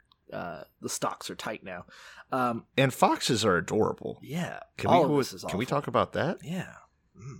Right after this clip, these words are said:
Speaker 2: Huh.
Speaker 1: He's not a, he's not a good guy. Um, so the Philistines see that their fox supply has been plundered, and also their food is all missing. <laughs>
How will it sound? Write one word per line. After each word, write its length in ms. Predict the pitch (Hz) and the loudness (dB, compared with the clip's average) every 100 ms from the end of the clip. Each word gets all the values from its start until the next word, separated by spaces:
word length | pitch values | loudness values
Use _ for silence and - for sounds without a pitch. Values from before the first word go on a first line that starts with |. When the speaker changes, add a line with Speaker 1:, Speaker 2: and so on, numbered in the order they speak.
| - | -20
Speaker 2:
Huh. 360 | - 170 135 110 - _ | -12 -6 -4 -6 -12 _
Speaker 1:
He's 160 | - 127 | -8 -2
not 120 | 147 | -2
a, 40 | 107 | -4
he's 180 | 123 | -6
not 140 | 139 123 | -6 -6
a 40 | |
good 160 | 104 90 | -8 -8
guy. 220 | 90 82 - _ - - - | -10 -12 -18 _ -20 -20 0
Um, 240 | 170 147 139 _ _ - _ _ _ _ _ - | 6 6 4 _ _ -20 _ _ _ _ _ -4
so 100 | - | 0
the 80 | 185 | 4
Philistines 640 | - 302 - 208 190 170 | 6 6 8 8 6 6
see 240 | - 208 202 | 4 4 6
that 160 | 175 | 8
their 140 | 160 143 | 6 4
fox 360 | - 233 - | 6 6 6
supply 380 | - 143 143 127 | 0 0 2 2
has 240 | 123 131 | 2 -2
been 220 | 117 123 113 | -2 -4 -4
plundered, 460 | - 151 123 117 127 - - - | -4 -2 0 -4 -6 -12 -18 -6
and 120 | 160 170 | 4 6
also 300 | - - 180 | 6 8 10
their 140 | 160 | 10
food 400 | - 170 220 190 | 8 8 12 12
is 120 | 156 | 12
all 120 | 151 120 | 8 6
missing. 540 | 135 - 143 - 196 | 2 4 4 0 -8
<laughs> 60 | - | -14